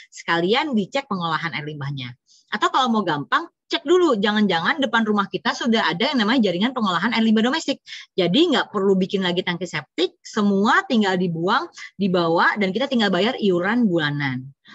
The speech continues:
Mungkin seperti itu, eh, teman-teman sekalian, Mas Gary, gitu ya. Jadi kita mengulas lebih dalam bahwa, eh, untuk menghargai diri kita dan lingkungan kita, dan juga ta-, toilet kita, mari kita lengkapi toilet kita dengan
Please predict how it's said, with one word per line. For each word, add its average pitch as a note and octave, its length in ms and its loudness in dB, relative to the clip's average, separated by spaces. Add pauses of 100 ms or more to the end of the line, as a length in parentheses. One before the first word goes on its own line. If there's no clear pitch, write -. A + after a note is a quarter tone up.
(220)
Mungkin G#3+ 160 2
seperti A#3 480 0
itu, B3+ 160 2
eh, F#3 720 0
teman-teman F3+ 320 -2
sekalian, F#3+ 720 2
Mas B3 160 -2
Gary, G#3+ 400 2
gitu G3+ 240 0
ya. A3+ 160 2
Jadi F#3 400 2
kita A3 240 -2
mengulas G3 400 0
lebih F3+ 240 0
dalam G#3+ 240 2
bahwa, G#3 400 0 (560)
eh, F3+ 240 -2
untuk A#3+ 240 0
menghargai G#3+ 400 2
diri G3 240 0
kita G#3 160 0
dan G3 160 0
lingkungan G3 400 -2
kita, C4+ 560 0
dan F#3+ 160 0
juga F#3 400 0
ta-, F3 320 -4
toilet F3 320 -2
kita, C4+ 400 0
mari G#3+ 160 2
kita A#3+ 240 -4
lengkapi G#3 400 0
toilet G3 320 0
kita B3+ 320 -2
dengan G#3 480 0